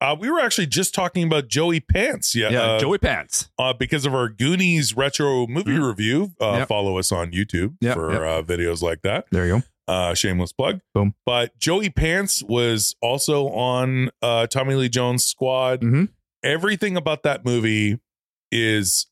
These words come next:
Speaker 1: amazing. I
Speaker 2: Yeah.
Speaker 1: actually am kicking myself that I can't remember who directed it, but it is a
Speaker 2: Yeah.
Speaker 1: masterpiece. It
Speaker 2: It's not Richard Donner, is it? No, it wouldn't
Speaker 1: No,
Speaker 2: be.
Speaker 1: I'm
Speaker 2: No.
Speaker 1: actually gonna look it up because
Speaker 2: Yeah.
Speaker 1: I think that we, we know who that is.
Speaker 2: Yeah.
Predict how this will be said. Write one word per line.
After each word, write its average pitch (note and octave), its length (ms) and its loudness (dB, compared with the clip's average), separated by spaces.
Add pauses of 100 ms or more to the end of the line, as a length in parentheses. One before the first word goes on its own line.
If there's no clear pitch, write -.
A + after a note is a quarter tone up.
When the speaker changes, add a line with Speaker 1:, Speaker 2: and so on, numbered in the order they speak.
(100)
Speaker 1:
amazing. G#2 680 -2
I A#2 100 -2
Speaker 2:
Yeah. C3+ 60 0
Speaker 1:
actually E3 540 0 (360)
am A2 100 0
kicking F#3 400 0
myself C3+ 540 0
that A#2 140 0
I G#2+ 60 0
can't C3+ 300 -2
remember A#2 480 0
who A2+ 240 2
directed G2+ 680 -2
it, G#3+ 220 0 (600)
but A2 140 2
it A#2+ 300 0
is A2+ 480 2 (180)
a A2 100 0
Speaker 2:
Yeah. - 20 -2
Speaker 1:
masterpiece. G#2 1200 0 (180)
It F3 160 0 (120)
Speaker 2:
It's G3 120 -2
not - 180 -4
Richard B2+ 260 -2
Donner, D2+ 340 0
is A#2 100 2
it? - 100 0
No, G2+ 220 2
it E2+ 60 -2
wouldn't C3+ 160 0
Speaker 1:
No, G#2+ 400 0
Speaker 2:
be. C3 80 0
Speaker 1:
I'm D#3+ 80 0
Speaker 2:
No. G3 60 2
Speaker 1:
actually A3 240 0
gonna F#3+ 140 0
look C3 260 0
it B2+ 60 0
up B2 200 0
because A2+ 240 0
Speaker 2:
Yeah. A#2 60 2
Speaker 1:
I A#2+ 40 0
think D3 300 -2
that B2 260 -2
we, A2+ 300 2
we A2 220 -2
know A2 280 0
who G#2 200 0
that F#2+ 260 0
is. A2+ 320 0
Speaker 2:
Yeah. G2+ 280 0